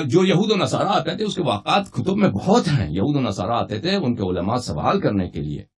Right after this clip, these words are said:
کیونکہ ان کے پاس علم تھا، ان کے پاس پرانے انبیاء علیہ الصلوۃ والسلام کے بہت سارے احادیث تھے، علوم تھے،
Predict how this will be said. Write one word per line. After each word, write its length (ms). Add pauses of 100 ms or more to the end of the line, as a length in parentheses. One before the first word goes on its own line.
(180)
کیونکہ 180
ان 120
کے 80
پاس 260
علم 300
تھا، 260 (480)
ان 120
کے 100
پاس 480
پرانے 360
انبیاء 380
علیہ 180
الصلوۃ 440
والسلام 380
کے 80
بہت 600
سارے 160
احادیث 560
تھے، 120
علوم 480
تھے، 160